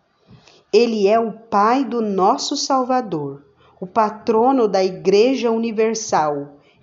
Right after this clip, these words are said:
e o nosso pai espiritual. São José é um novo Adão.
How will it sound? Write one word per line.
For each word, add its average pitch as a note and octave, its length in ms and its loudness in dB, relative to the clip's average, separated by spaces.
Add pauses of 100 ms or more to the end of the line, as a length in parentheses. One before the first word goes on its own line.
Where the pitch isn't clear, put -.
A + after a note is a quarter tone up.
e G#3 80 -8
o A#3+ 60 -2
nosso G#3+ 400 -4
pai D#3+ 380 0
espiritual. D#3+ 1000 -10 (1400)
São C4+ 300 2
José G3+ 720 0
é G#3 80 -2
um A3 160 -2
novo A#3 340 2
Adão. C#3+ 540 -2